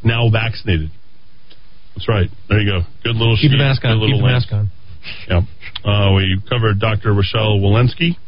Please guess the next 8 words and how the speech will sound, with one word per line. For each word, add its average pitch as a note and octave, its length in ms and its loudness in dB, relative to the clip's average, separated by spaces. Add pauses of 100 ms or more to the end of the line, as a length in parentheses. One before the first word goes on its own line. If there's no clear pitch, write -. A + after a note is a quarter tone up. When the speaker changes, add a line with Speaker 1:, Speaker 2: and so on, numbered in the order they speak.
(180)
Speaker 1:
We've F#2+ 160 4
got, G2+ 280 0
uh, G2+ 260 4 (1080)
Governor F3 280 2
Murphy F3+ 520 2
of B2+ 140 4
New D3 160 6
Jersey, D3 600 4